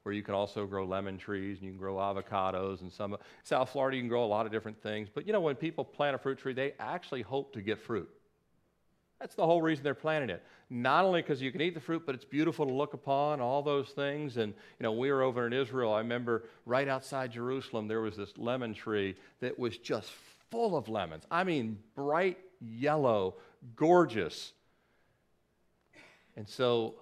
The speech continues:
the Lord's desire is that on our tree there would be fruit, but there can't be genuine fruit until there's genuine repentance,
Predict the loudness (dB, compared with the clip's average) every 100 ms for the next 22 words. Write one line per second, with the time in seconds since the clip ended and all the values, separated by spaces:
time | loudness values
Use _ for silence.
0 | -20 -20 -20 _ -6 -2 2 2 0 -2
1 | -6 -4 -8 -4 -4 -4 -6 -8 -8 -4
2 | -4 -2 -2 0 -2 -4 -8 -4 -2 -2
3 | -2 -2 -4 -8 -6 -2 -2 -2 -2 -2
4 | -2 -6 -4 -4 -2 -2 0 0 0 -2
5 | -4 -2 -2 -2 -6 -8 -4 -2 -2 -4
6 | -4 -4 -2 -4 -4 -4 -8 -8 -8 -10